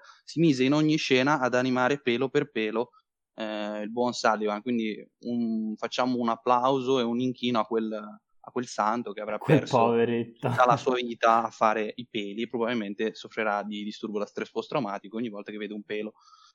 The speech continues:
Speaker 1: Quindi mi dispiace, però sta di fatto che secondo me ancora oggi quello dopo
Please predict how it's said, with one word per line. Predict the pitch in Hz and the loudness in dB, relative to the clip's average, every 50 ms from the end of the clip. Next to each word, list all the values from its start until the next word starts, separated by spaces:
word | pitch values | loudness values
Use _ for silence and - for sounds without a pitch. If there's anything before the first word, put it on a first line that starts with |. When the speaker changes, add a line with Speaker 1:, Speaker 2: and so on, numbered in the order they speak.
| _ _ _ | _ _ _
Speaker 1:
Quindi | 123 123 117 110 107 104 104 104 101 101 104 - _ _ _ _ _ _ _ _ _ _ _ - | -4 -4 -2 -2 -2 -4 -4 -6 -6 -8 -10 -12 _ _ _ _ _ _ _ _ _ _ _ -8
mi | 127 | -6
dispiace, | 120 127 117 - - 117 101 107 - - | -4 -4 -4 -2 -2 -2 -2 -2 -2 0
però | - 156 165 165 156 - | 4 6 6 6 4 2
sta | - - 135 | -2 -2 -2
di | 131 139 | 0 2
fatto | 139 139 143 - 131 | 2 0 2 0 -2
che | 117 117 | -6 -4
secondo | - 123 113 127 127 131 127 | -4 -4 -2 0 0 2 2
me | 123 123 117 - | 2 2 0 0
ancora | - 131 127 123 147 147 135 | -2 -4 0 4 6 6 8
oggi | 131 131 127 120 120 | 8 6 6 4 2
quello | 123 123 135 127 | 2 4 4 6
dopo | 120 120 117 110 117 117 113 110 - - - | 6 4 2 2 2 2 2 2 0 -4 -10